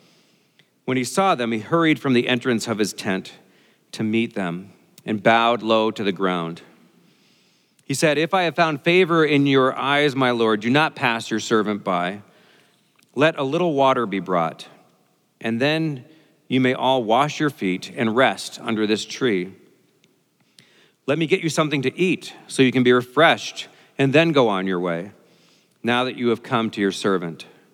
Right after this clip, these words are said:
"Very well," they answered, "do as you say." So Abraham hurried into the tent to Sarah.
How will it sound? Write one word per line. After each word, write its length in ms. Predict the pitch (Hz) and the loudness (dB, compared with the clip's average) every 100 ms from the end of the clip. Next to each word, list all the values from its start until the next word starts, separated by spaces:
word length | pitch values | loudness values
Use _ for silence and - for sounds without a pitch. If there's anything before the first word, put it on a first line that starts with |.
| _ _ _ _ _ _ _ _ _ _ _ - | _ _ _ _ _ _ _ _ _ _ _ -6
"Very 260 | 131 151 | -4 -2
well," 220 | 135 113 | -4 -4
they 160 | 107 101 | -4 -4
answered, 400 | 98 95 117 113 | -6 -6 -6 -4
"do 220 | 117 123 | 0 0
as 100 | 123 | 0
you 80 | 120 | -4
say." 460 | 120 143 98 98 104 _ _ _ _ _ _ _ _ _ _ | -4 -2 -2 -4 -12 _ _ _ _ _ _ _ _ _ _
So 140 | - 135 | -6 -2
Abraham 640 | 156 165 156 131 120 120 | 0 0 0 0 -2 -2
hurried 360 | 151 160 160 | 0 2 2
into 300 | 151 135 123 | 0 -2 0
the 100 | 123 | 0
tent 500 | 117 - 110 98 - - | -2 -2 -4 -4 -12 -8
to 100 | 120 | -4
Sarah. 520 | - 120 110 90 92 | 0 0 0 -2 -8